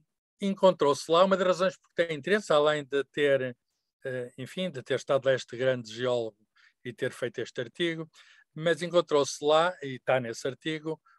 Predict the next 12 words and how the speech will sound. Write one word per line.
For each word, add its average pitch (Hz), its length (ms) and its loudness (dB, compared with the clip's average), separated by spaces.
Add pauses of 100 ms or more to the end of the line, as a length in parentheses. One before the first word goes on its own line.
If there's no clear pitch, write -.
(180)
um 160 160 -4
crânio 143 720 0
do 135 220 -6
qual 151 360 6
desapare-, 135 540 -4
do 135 140 -4
qual 147 160 2
desapareceu 135 640 -2
o 131 40 0
original, 123 500 -4
portanto 123 300 -14
não, 123 160 -8